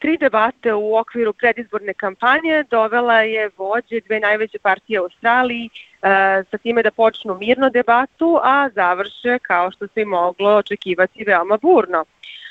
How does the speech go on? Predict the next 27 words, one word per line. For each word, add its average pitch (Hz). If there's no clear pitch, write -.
Anthony 311
Al-, 240
Albanese 240
je 277
dobio 226
optužbu 233
od 240
strane 214
premijera 208
Scotta 208
Morrisona 226
da 226
je 226
za 208
Kinu 214
umesto 190
za 190
interese 190
Australije, 226
što 208
Anthony 190
Al-, 175
Albanese 185
smatra 185
u-, 190
veoma 214
uvredljivim. 175